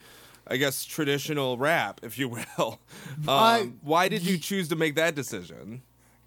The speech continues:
Speaker 2: Comedy is where I get to be funny, is where I get to be lighthearted and take the edge off. But, you know, the duality of a man, you need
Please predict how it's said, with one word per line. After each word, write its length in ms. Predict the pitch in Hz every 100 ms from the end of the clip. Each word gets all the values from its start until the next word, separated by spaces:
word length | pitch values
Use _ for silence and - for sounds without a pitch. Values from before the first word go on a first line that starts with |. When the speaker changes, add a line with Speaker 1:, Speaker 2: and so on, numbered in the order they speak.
| -
Speaker 2:
Comedy 480 | - 190 202 220 233
is 200 | 240 190
where 300 | 170 202 214
I 80 | 214
get 160 | 214
to 80 | -
be 160 | 190 208
funny, 420 | - 247 196 123
is 240 | 120 131
where 140 | 139 160
I 80 | 160
get 220 | 160 -
to 440 | 165 160 156 147 131 - - - -
be 140 | 147 170
lighthearted 600 | 170 180 139 175 180 147
and 80 | 143
take 200 | 165 143
the 120 | 151
edge 180 | 175 156
off. 280 | 147 135 -
But, 180 | 156 131 - - - -
you 100 | 185
know, 80 | 170
the 100 | 165
duality 540 | 160 185 185 190 185
of 60 | 180
a 40 | 165
man, 480 | 165 214 175 147
you 100 | 147
need 360 | 156 165 160